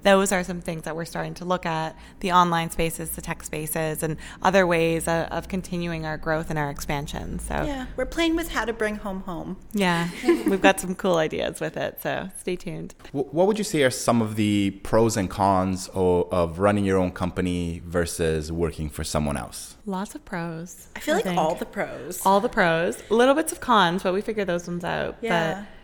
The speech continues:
Speaker 1: I
Speaker 2: 'Cause it's,
Speaker 1: mean
Speaker 2: like, super stressful. Like, I think running your own business clearly comes with a higher level of stress.
Speaker 1: Absolutely.
Speaker 2: But then we always talk to ourselves, even when it's really stressful, we're like,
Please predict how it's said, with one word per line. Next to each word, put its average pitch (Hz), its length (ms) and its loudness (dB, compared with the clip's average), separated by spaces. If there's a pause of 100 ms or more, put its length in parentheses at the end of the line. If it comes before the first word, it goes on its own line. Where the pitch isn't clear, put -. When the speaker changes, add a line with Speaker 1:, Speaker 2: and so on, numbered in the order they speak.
(340)
Speaker 1:
I - 60 -2
Speaker 2:
'Cause - 80 6
it's, 208 120 2
Speaker 1:
mean 330 100 2
Speaker 2:
like, - 80 -10
super 320 300 2
stressful. 220 840 -2
Like, 233 140 -2
I 247 80 2
think 269 260 -2
running 220 280 2
your 208 100 0
own 196 80 0
business 185 340 -4
clearly 180 380 0
comes 180 300 -4
with 185 120 -2 (140)
a 190 160 2 (140)
higher 185 420 4
level 175 300 -2
of 170 100 -4
stress. 190 560 0
Speaker 1:
Absolutely. - 640 -6
Speaker 2:
But 247 140 6
then 262 160 6
we 254 100 4
always 247 260 4
talk 214 200 0
to 254 80 -2
ourselves, 196 260 -2
even 214 140 0
when 247 100 0
it's 240 140 -4
really 202 180 -2
stressful, 185 420 -4
we're 170 120 0
like, 180 160 -2